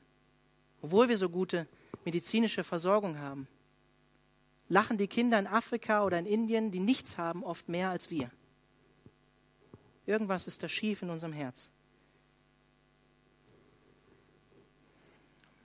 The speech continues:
Pascal sagt, es ist gemeinhin die Gegenwart,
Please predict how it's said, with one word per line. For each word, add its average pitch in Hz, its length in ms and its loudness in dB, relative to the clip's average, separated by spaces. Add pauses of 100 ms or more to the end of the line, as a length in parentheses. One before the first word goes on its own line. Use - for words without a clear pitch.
(440)
Pascal 208 420 2
sagt, 196 440 2 (1000)
es 185 160 -4
ist - 180 -2
gemeinhin 254 520 6
die 196 120 0
Gegenwart, 190 760 4